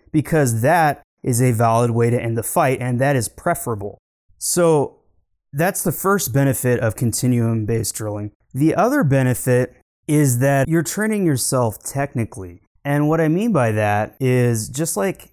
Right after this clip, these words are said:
in sport, if you're boxing, you need to be able to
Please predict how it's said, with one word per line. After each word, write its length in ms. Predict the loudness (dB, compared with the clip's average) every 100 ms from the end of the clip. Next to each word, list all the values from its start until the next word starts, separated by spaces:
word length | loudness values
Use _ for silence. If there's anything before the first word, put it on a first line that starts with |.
| -4
in 160 | -2 -2
sport, 640 | -4 -4 0 2 2 0
if 180 | -8 -6
you're 100 | -8
boxing, 760 | -4 0 0 0 -6 -6 -8 -10
you 180 | -4 0
need 180 | 2 2
to 60 | 2
be 180 | 2
able 320 | 2 2 0 -2
to 800 | -2 0 2 2 0 -2 -8